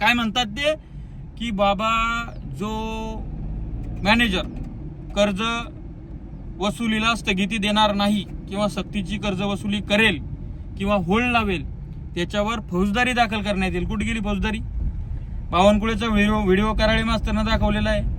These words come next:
एकनाथ शिंदेचा व्हिडिओ मी काल परवा दाखवलेला आहे. म्हणजे काय आहे, कथनी आणि करणीमध्ये फरक आहे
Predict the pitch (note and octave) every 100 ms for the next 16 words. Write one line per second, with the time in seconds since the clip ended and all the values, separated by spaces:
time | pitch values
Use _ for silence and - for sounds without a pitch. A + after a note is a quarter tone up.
0 | - - - - - - D#3+ F#3 G#3+ G#3
1 | G3+ G3 A3+ G3+ G#3 G#3+ A#3 A3+ A3 A3
2 | A3+ A3+ A3+ G#3+ G3+ G#3 G#3 G3 - -
3 | - - - F3 F3 B3+ - C4+ D#4+ D4
4 | A3 A3 B3 - B3 A#3+ A#3+ A#3+ A3 A#3
5 | A#3 A#3 G#3 G#3 G3+ G3 G3+